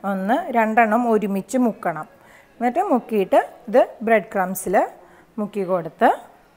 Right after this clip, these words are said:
നമുക്ക് പൊരിച്ചെടുക്കുകയാണ് വേണ്ടത്.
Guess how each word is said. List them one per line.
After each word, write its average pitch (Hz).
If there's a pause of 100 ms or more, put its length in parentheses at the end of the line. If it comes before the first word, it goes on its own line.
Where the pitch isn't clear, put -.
(640)
നമുക്ക് 220 (220)
പൊരിച്ചെടുക്കുകയാണ് 233
വേണ്ടത്. 190